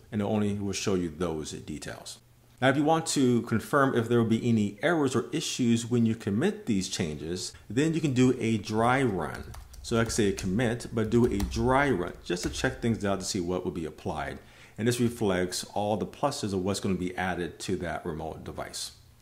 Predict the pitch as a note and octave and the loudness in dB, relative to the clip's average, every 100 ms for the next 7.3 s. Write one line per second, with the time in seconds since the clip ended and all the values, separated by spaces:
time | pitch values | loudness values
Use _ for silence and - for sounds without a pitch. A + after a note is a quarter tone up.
0 | - B2+ D#3 D#3+ C3 C3+ B2+ C3 B2+ A#2 | -8 0 4 6 6 8 8 6 4 2
1 | - C#3 A#2+ G2+ F#2 - F#2+ E2 D2+ D#2+ | 4 2 4 2 2 0 0 0 -4 -6
2 | F2 F#2+ F2+ A#2 A#2+ A#2+ A2+ G2 G2+ G2+ | -6 -6 0 4 6 6 4 2 0 0
3 | G2+ - F#2 - A2+ G#2 F2+ F2+ - F#2+ | -4 -4 -8 -4 0 0 2 0 0 -4
4 | F2 E2 - G2 F#2 - - - D#3+ B2+ | -4 -6 -4 -2 -2 -6 -10 -4 -2 0
5 | A2+ F2+ F2 - F#2 E2 C2+ C#2+ - - | 0 -2 -4 -6 -8 -6 -6 -6 -8 -8
6 | D3+ D3 C#3+ C3 A#2+ F#2+ A#2 B2 A#2+ B2+ | -6 -4 0 2 4 4 4 4 4 2
7 | A#2 G#2 | 2 2